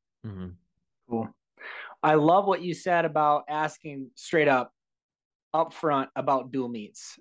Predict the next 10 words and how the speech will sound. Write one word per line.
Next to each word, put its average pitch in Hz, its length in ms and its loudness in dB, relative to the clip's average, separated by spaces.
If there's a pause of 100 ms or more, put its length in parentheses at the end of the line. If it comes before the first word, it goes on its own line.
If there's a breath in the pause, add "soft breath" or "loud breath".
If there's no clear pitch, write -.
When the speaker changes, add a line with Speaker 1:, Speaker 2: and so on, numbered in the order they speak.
Speaker 2:
Um, 107 460 2 (480 soft breath)
really, 160 360 4
really 139 280 -2
funny. 131 400 -6
I 135 160 -2
just 151 380 -2
finished 165 340 -2
my 131 140 -8
boys' 180 360 2
season 156 360 -8